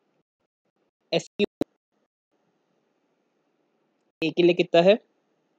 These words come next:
पचास। B का मेरे को नहीं पता।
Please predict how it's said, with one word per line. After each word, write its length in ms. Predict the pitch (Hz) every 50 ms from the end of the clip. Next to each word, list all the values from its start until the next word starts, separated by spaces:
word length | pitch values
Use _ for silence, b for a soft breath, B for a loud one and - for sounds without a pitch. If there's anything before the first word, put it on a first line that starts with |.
| _ _ _ _ _ _ _ _ _ _ _ _ _ _ _ _ _ _ _ _ _ _ _ _ _ _ _ _ _ _ _ _ -
पचास। 260 | 139 - _ - 143 - _ _ _ _ _ _ _ _ - - _ _ _ _ _ _ _ - - _ -
B 60 | 139
का 120 | - 160
मेरे 180 | 151 151 156 -
को 140 | - 165 190 220 - _ _ _ _ _ _ _ _ -
नहीं 220 | 135 135 143 147
पता। 300 | 147 156 143 - 151 156